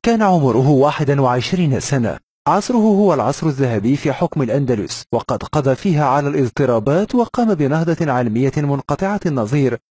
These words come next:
لتصبح أقوى الدول في عصره حتى تودد إليه قادة أوروبا. ثالثا، عتاب بن أسيد ولاه النبي صلى الله عليه وسلم مكة وعمره ثمانية عشر عاما. رابعا،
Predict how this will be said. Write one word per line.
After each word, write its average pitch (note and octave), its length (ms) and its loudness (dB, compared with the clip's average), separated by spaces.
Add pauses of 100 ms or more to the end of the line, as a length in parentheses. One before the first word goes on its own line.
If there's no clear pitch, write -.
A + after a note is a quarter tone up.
(140)
لتصبح A3 540 -2
أقوى C#3+ 520 0
الدول C3+ 320 0
في D3 160 -4
عصره D3+ 400 -2 (120)
حتى A#3 280 0
تودد C#3+ 500 0
إليه B2+ 480 0 (100)
قادة D3+ 300 0
أوروبا. G#2+ 560 -2 (240)
ثالثا، F3 680 -2 (280)
عتاب E3 440 -2
بن D3 360 2
أسيد A#2 540 -4 (200)
ولاه B2 520 0
النبي D3 460 2
صلى F#3+ 280 0
الله C3+ 340 0
عليه A2+ 300 0
وسلم B2+ 720 0
مكة D#3 340 -2 (180)
وعمره G3+ 560 2
ثمانية A2+ 580 -2
عشر C3+ 340 0
عاما. A#2 520 0 (260)
رابعا، B2+ 680 0